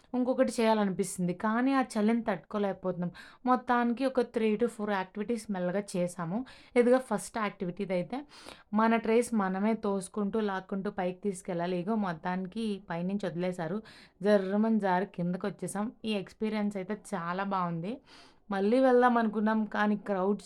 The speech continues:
చాలా ఎక్కువ ఉంది, చాలా టైమ్ పడుతుంది. So సింగిల్ యాక్టివిటీ డబుల్ టైమ్ చేయడం ఎందుకని మళ్ళా వేరే యాక్టివిటీ ట్రై చేద్దామని అలా ఒక్కొక్కటి, ఒక్కొక్కటి ట్రై చేస్తున్నాం. లాస్ట్‌లో అయితే ఈ బాల్ లోపలికి వెళ్ళాం.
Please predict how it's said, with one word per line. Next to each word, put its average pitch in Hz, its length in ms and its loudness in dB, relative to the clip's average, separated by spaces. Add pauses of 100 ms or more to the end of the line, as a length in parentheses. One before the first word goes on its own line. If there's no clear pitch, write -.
చాలా 180 340 -2
ఎక్కువ 196 360 -2
ఉంది, 180 280 0 (440)
చాలా 208 360 4
టైమ్ 196 360 -2
పడుతుంది. 175 480 -4 (600)
So 269 120 0
సింగిల్ 240 480 2
యాక్టివిటీ 233 460 0
డబుల్ 202 360 0
టైమ్ 214 300 2
చేయడం 202 240 0
ఎందుకని 196 400 0 (920)
మళ్ళా 208 280 4
వేరే 190 300 0
యాక్టివిటీ 202 480 0
ట్రై 202 200 -2
చేద్దామని 185 600 -2 (640)
అలా 226 360 4
ఒక్కొక్కటి, 208 520 -2
ఒక్కొక్కటి 202 420 -4
ట్రై 196 200 -2
చేస్తున్నాం. 196 580 -4
లాస్ట్‌లో 196 500 -2
అయితే 226 300 -2
ఈ 220 40 0
బాల్ 185 400 0
లోపలికి 196 400 -2
వెళ్ళాం. 180 300 -4